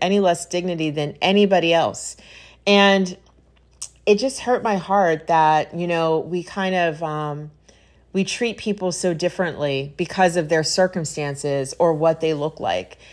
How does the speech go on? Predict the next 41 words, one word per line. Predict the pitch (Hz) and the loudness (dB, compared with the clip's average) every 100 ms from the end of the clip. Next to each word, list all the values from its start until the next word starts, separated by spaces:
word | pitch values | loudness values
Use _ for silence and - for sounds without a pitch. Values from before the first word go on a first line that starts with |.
| - - - | -20 -10 2
And, | 185 185 | 2 4
you | 185 | 4
know, | 185 | 4
I | 175 - | 4 0
said | 175 - 185 190 | 0 2 2 2
to | - 190 | -2 -2
my | 170 160 | -2 -4
daughter, | 151 156 151 | 0 2 2
I | 156 | 2
said, | 156 175 | 0 -4
"You | 175 | -4
know, | 175 165 | -2 2
that | 175 190 254 - - | 4 4 2 -4 -6
is | 240 - | -6 -2
somebody's | 190 190 196 208 180 | -2 0 0 0 0
baby. | 214 247 131 76 - _ _ - | -2 -2 -6 -10 -16 _ _ 2
Like, | 196 190 - - _ _ _ | 4 4 -4 -20 _ _ _
that | 160 196 214 262 | 0 4 4 2
is | 294 | -4
somebody's | - 262 254 254 240 | -2 0 2 0 0
baby, | 240 254 196 147 | 0 0 -2 -2
even | 220 247 | -2 2
though | 262 | 2
they're | 254 240 | 4 2
a | 202 | 2
grown | 202 220 | 0 -2
man." | 208 165 170 233 | -2 -2 -4 -6
And | - 190 | -6 -6
if | 185 202 | -6 -4
you're | 208 254 | -2 -2
a | |
parent, | 254 196 180 220 - | -4 -6 -4 -4 -4
you | 202 | -2
know | 196 220 | 0 -2
this. | 151 - - - - _ _ | -2 -8 -12 -16 -20 _ _
Your | 175 185 262 | -2 2 2
child | - 180 156 185 240 226 | 2 2 6 6 4 2
is | 180 165 - | -2 -4 2
always | 220 247 170 156 151 156 - - _ | 4 4 2 0 -2 -4 -10 -18 _
your | 165 196 | -2 0
baby, | 247 285 392 190 - 196 | 4 4 4 2 -4 -10